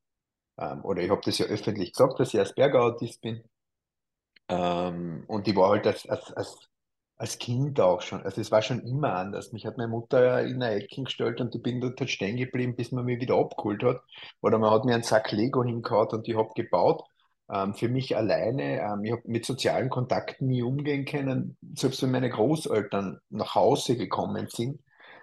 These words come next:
ähm, hab ich geweint, weil ich keinen Kontakt zu anderen Menschen haben wollte und weil, weil, weil für mich das alles zu viel war, irgendwo hinzufahren, war,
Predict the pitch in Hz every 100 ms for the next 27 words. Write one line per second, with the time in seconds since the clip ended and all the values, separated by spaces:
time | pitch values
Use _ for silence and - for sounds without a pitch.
0 | - 110 107 107 113 117 123 120 107 -
1 | 110 147 - 117 113 113 - 113 110 113
2 | 107 - - 135 110 127 123 107 98 131
3 | - 127 123 127 127 117 135 135 123 107
4 | 85 87 87 - 71 76 67 - - 95
5 | - 117 110 117 120 - 107 117 - -
6 | - 110 143 135 131 113 123 - 110 101
7 | 131 - 131 123 110 120 117 107 110 -